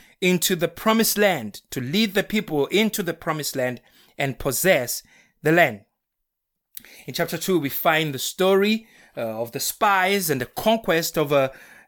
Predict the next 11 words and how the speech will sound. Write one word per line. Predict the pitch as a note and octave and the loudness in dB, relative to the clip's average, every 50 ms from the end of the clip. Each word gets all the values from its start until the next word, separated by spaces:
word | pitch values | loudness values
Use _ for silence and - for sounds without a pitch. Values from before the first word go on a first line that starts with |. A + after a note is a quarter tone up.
| - - - | -20 -14 -6
of, | - C3 D3+ C#3+ | -2 -2 0 2
uh, | C#3+ | 2
uh, | C3+ C3+ C3 B2+ B2 B2 A#2+ B2 - - B2 A#2+ A#2 A#2 A2+ A2 | 2 4 4 4 2 2 2 0 -2 -4 -4 -2 -2 -2 -2 -4
Jericho. | A2 G#2+ - - D#3+ F3+ G3+ G#3+ G#3+ - - G#3 G#3+ B3 E4+ - - _ _ _ _ _ _ _ _ _ _ _ _ _ _ | -6 -6 -4 0 2 2 2 2 -2 -2 0 2 2 2 2 -2 -8 _ _ _ _ _ _ _ _ _ _ _ _ _ _
So | - - A#2+ | -12 -8 -4
they | A#2 C3+ D3+ | 0 2 2
went | D#3 D#3 D#3+ D#3+ E3 D#3 D#3+ | 4 4 4 4 4 2 0
and, | C#3+ C3+ C3 | 0 0 2
uh, | C3+ C3 B2 A#2+ | 2 2 2 0
conquered | - - - D#3+ D#3+ D#3+ - D3 B2 A#2 A2 | 0 0 2 2 2 2 0 -2 -2 -2 -4
Jericho. | - - C#3 D3 E3 F3 - - F#3 F3 G3 G3 | -4 0 2 2 2 0 0 0 0 0 0 -2